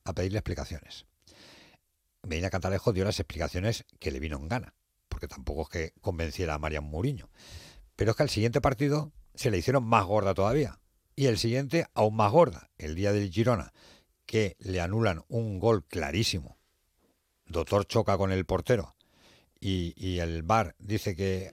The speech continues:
es un choque feo. Claro, no se puede apartar. O sea, choca po-, porque al, al portero se le ha escapado el balón. O sea, falta no hay ni por asomo. Bueno, una vez escuchado el audio del var, eh, te das cuenta de cómo funciona eso.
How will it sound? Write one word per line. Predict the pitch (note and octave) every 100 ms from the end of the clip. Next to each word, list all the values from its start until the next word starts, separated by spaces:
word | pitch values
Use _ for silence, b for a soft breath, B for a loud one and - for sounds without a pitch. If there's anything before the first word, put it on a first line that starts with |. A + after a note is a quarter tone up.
| - -
es | E2+
un | G#2+
choque | - G2 F2
feo. | F#2+ F#2+ B2+ _ _ _ _ _ _ _
Claro, | G2 F#2
no | C#2
se | E2
puede | F2
apartar. | - D2 C#3 -
O | -
sea, | - -
choca | - G2
po-, | F#2+ A#2+
porque | - F#2 E2 D#2 - B B B
al, | - -
al |
portero | - D#2 F#2+
se | B2+
le | C3
ha |
escapado | - F#2 E2
el | D2+
balón. | G2 C#3+ D#2
O |
sea, | D#2+ C#2+ -
falta | - B2 D3+
no | C#3 C#3
hay | E3 - _ _ _ _ _ _ _ _ - _
ni | B2+ A2+
por | G#2
asomo. | F2+ B2 E2 C2 -
Bueno, | G2+ E2 B B B - - -
una | F#2 G2+
vez | -
escuchado | - - G#2 G2+
el |
audio | G2+ G2+ G2
del | G2
var, | B2 C#3 - B B B _
eh, | G#2+ F#2 - E2+ D2 D2 -
te | F#2
das | D#2+
cuenta | - F2+ G2
de | G#2+ D#2
cómo | E2+ D#2
funciona | F2 C#2+ D#2 G2
eso. | B2+ -